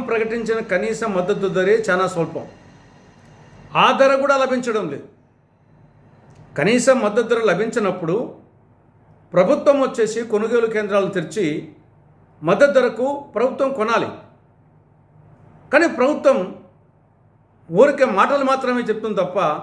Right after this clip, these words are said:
ఎక్కడా కొనుగోలు కేంద్రాలు తెరిచింది లేదు, కొనింది లేదు. almost అన్ని పంటల పరిస్థితి ఇట్టే ఉంది.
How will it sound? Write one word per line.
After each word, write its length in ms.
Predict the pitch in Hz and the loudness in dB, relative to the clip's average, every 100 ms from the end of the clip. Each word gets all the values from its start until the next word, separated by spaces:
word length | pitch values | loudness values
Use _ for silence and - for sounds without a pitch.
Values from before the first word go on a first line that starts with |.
| - - - | -12 -18 -6
ఎక్కడా 340 | 190 233 247 226 | -4 0 2 2
కొనుగోలు 460 | 208 196 214 220 | 0 -2 2 2
కేంద్రాలు 420 | 202 196 185 180 156 | 0 -2 -2 -2 -2
తెరిచింది 400 | 156 151 214 220 220 | -6 -4 -4 0 4
లేదు, 180 | 220 269 294 - _ 180 | 4 2 -6 -14 _ -4
కొనింది 360 | 196 208 190 160 | -2 0 -2 -2
లేదు. 180 | 131 104 - - _ _ _ _ _ _ _ _ _ - - - - - - 202 | -6 -10 -18 -20 _ _ _ _ _ _ _ _ _ -20 -20 -20 -20 -20 -2 2
almost 300 | 285 302 302 269 | 4 4 2 0
అన్ని 160 | 285 285 | 0 0
పంటల 240 | 269 285 | 0 2
పరిస్థితి 420 | 269 247 240 214 226 | 0 0 -6 -8 -10
ఇట్టే 200 | 175 196 | -6 -4
ఉంది. 200 | 160 | -4